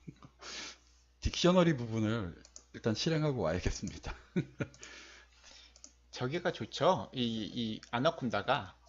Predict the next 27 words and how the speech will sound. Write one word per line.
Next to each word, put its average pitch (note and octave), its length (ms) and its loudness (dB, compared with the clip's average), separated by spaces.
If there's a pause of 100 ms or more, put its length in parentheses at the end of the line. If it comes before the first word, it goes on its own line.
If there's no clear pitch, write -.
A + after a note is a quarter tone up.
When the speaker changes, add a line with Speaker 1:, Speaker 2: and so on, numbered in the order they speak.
(120)
Speaker 1:
아, A2 100 -2
Speaker 2:
원하는 D#3+ 480 8
Speaker 1:
이 D3+ 40 2
Speaker 2:
부분을 A#2+ 460 0
실행해 D3+ 260 -2
Speaker 1:
아이, C3+ 180 10
Speaker 2:
주는 A#2 120 -4
Speaker 1:
아이파이썬은 C#3+ 1000 6
Speaker 2:
예. F2 260 -12 (460)
Speaker 1:
이 G#2 260 -6
주피터는 C3 840 0
그게 A2 200 -8
좋습니다. F#2 340 -8
Speaker 2:
예. D#2+ 40 -4
Speaker 1:
왔다 G2+ 200 0
갔다 G#2+ 240 -6
하면서 G2 320 -8
그 - 120 -14
Speaker 2:
예. A#2 80 -6
Speaker 1:
부분만 F#2 320 -4
다시 - 280 -6
실행해 C#3 340 -2
놓고 - 220 -8
다시 G2 240 -8
올 F2 120 -6
수 - 120 -10
있어요. F2+ 280 -14